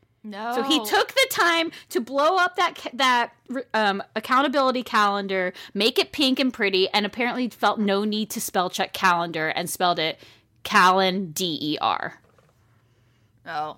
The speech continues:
Speaker 1: mm-hmm.
Speaker 2: It
Speaker 1: Common
Speaker 2: just
Speaker 1: mistake.
Speaker 2: Is it?
Speaker 1: Well,
Speaker 2: <laughs>
Speaker 1: probably.
Speaker 2: But, um, but I just was, like, laughing 'cause she's like,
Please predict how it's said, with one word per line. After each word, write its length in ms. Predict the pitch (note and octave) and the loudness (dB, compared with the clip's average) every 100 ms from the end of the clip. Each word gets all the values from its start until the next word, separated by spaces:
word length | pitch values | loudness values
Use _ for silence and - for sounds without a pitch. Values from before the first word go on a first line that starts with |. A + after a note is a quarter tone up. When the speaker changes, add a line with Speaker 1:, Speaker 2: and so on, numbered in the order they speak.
| - | -14
Speaker 1:
mm-hmm. 240 | F3+ E3 E3+ _ _ _ - - | -16 -14 -16 _ _ _ -18 -4
Speaker 2:
It 80 | G3 | 0
Speaker 1:
Common 160 | F#3+ | 0
Speaker 2:
just 160 | G3 F#3+ | 0 -2
Speaker 1:
mistake. 460 | F#3 - G3+ F3+ - _ _ _ _ _ _ _ _ _ _ - | -6 -8 -8 -10 -18 _ _ _ _ _ _ _ _ _ _ -6
Speaker 2:
Is 160 | C4+ G4 | 0 2
it? 400 | B4 - - - _ _ _ _ _ _ _ _ _ _ G3 | 2 0 -6 -20 _ _ _ _ _ _ _ _ _ _ -12
Speaker 1:
Well, 240 | F#3+ F3 - _ _ _ _ _ D#4+ | -10 -10 -16 _ _ _ _ _ 0
Speaker 2:
<laughs> 560 | - - A3 - C6+ | 2 2 -2 -6 -8
Speaker 1:
probably. 560 | E3 E3 E3 F#3+ - A#3+ - F#5+ - - _ G#5+ F5 - - D5+ - - - - - - - - - | -8 -10 -14 -16 -14 -6 2 2 2 -6 _ 2 2 0 -4 -2 -2 -6 -12 -12 -10 -14 -12 -12 0
Speaker 2:
But, 240 | E4 C#4+ - | 2 2 2
um, 400 | C4 A#3+ G#3+ A3 | 2 4 2 -2
but 160 | B3+ C#4 | 2 2
I 120 | C#4+ | 2
just 200 | F#4 - | -2 -2
was, 80 | A#4 | 0
like, 140 | G4 | 0
laughing 320 | G#3 E3+ F3 F#3+ | 4 2 2 -4
'cause 100 | F3+ | -6
she's 140 | G#3 | -6
like, 140 | G#3 | -6